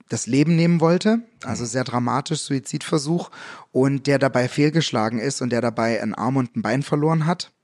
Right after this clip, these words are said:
Speaker 2: Ui.
Speaker 1: Und man denkt ja jetzt dann so, hm, okay, gescheiterter Suizidversuch, dann auch noch eine schwere Behinderung hinterher,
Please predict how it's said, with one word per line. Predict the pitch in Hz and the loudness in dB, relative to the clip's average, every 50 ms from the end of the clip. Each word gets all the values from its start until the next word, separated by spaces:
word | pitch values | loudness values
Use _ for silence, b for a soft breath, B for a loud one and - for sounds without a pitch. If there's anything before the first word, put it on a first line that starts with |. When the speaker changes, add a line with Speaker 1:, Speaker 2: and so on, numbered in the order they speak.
| _ _ - - | _ _ -6 -4
Speaker 2:
Ui. | 147 104 90 b b b b b b b b _ | -4 -4 -4 b b b b b b b b _
Speaker 1:
Und | - 135 131 135 135 135 135 139 135 127 - - - - - _ | 2 4 6 6 6 4 2 0 -2 -4 -6 -8 -8 -10 -8 _
man | 127 123 127 135 135 | -2 -2 0 0 2
denkt | 123 147 156 165 - - | 2 2 0 0 0 0
ja | 139 | 0
jetzt | 135 135 135 - - | 0 0 -2 -4 -4
dann | 147 135 131 120 | -2 -2 0 0
so, | 127 127 127 | 2 2 2
hm, | 123 127 135 139 143 139 147 170 | 2 0 0 0 -2 -4 -6 -6
okay, | - 110 - - 151 135 | -8 -10 -2 -2 0 0
gescheiterter | 127 131 - - 131 139 135 139 127 135 | 0 0 0 0 0 2 0 0 0 -2
Suizidversuch, | 123 117 127 131 117 - - 156 156 - - - 147 123 131 147 143 - | -2 -2 -2 -2 -2 -2 -6 -6 -6 -6 -4 -4 -4 -2 -2 -4 -6 -4
dann | - - 127 135 143 | -4 -2 -2 0 0
auch | 147 127 | 0 0
noch | 135 143 139 | 0 0 2
eine | 139 143 135 | 2 2 0
schwere | 123 - 139 131 135 131 131 | 0 0 0 0 0 0 -2
Behinderung | 120 127 127 139 147 151 156 147 143 143 139 | -2 -2 -2 0 0 0 0 0 0 0 0
hinterher, | 135 131 123 117 127 120 117 123 131 139 160 165 | 0 -2 -2 -2 -2 -2 0 0 2 2 0 0